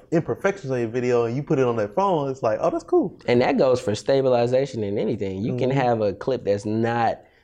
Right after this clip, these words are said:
Speaker 2: super shaky, but it's not stabilized. You looking at it on the phone, you like, you notice it 'cause you shot it. You know where the imperfections are.
Speaker 1: Uh-huh.
Speaker 2: But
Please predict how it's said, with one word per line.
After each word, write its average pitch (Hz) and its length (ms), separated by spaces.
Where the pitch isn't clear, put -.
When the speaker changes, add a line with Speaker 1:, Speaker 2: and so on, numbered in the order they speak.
Speaker 2:
super 135 760
shaky, 143 640
but 117 160
it's 110 140
not 104 360
stabilized. 131 840
You 185 140
looking 180 260
at 139 100
it 131 60
on 127 100
the 123 60
phone, 165 240
you 156 60
like, 110 260
you 127 460
notice 127 400
it 113 80
'cause 104 160
you 113 100
shot 104 320
it. - 180
You 110 200
know 120 180
where 101 260
the 85 220
imperfections 98 760
are. 85 280
Speaker 1:
Uh-huh. 101 360
Speaker 2:
But 90 400